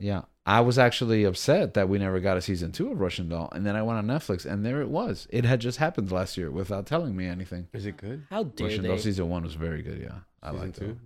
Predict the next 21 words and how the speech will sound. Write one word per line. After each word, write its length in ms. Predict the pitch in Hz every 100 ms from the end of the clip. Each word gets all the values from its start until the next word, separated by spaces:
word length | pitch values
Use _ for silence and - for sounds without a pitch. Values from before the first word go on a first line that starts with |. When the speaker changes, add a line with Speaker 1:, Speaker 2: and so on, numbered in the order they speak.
| -
Speaker 2:
Haven't 160 | 95 90
seen 60 | 85
Speaker 1:
I 40 | 82
Speaker 2:
it. 40 |
Speaker 1:
haven't 280 | 85 82 85
seen 200 | 107 107
it, 140 | 65
so 160 | - 78
I, 240 | 55 82 85
when 200 | - 98
I'm 100 | 95
done 180 | 98 104
with 160 | 104 -
Poker 240 | 107 107
Face, 360 | 95 82 76 - -
I'll 120 | 82
go 120 | 85
to 80 | 82 76
Russian 300 | 80 80 80
Doll. 100 | 78
Speaker 2:
Gotcha. 260 | 82 -